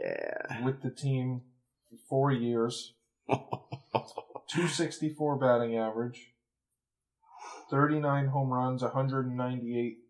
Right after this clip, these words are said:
Speaker 2: R B Is in nineteen hundred thirty-four at-bats.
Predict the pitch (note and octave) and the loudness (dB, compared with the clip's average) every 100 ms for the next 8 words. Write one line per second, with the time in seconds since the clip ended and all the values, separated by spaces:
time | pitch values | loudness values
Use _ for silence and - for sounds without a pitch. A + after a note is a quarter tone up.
0 | - A#2 A2+ A2 G#2+ G#2+ A2 A2+ - _ | -2 0 0 0 -2 -2 -2 -6 -12 _
1 | _ _ _ _ _ - A2+ A2+ A2 G#2+ | _ _ _ _ _ -8 -4 -4 -6 -10
2 | A2 - _ _ _ _ _ _ _ A#2+ | -14 -16 _ _ _ _ _ _ _ -2
3 | C3+ C#3+ C#3 D3 C#3 C3+ C3 B2+ A#2 B2+ | 0 0 -2 -2 -2 0 -2 -2 -2 -2
4 | B2 A#2 A2+ A2+ G#2 - - - - - | -2 -4 -2 -2 -2 -6 -12 -14 -16 -16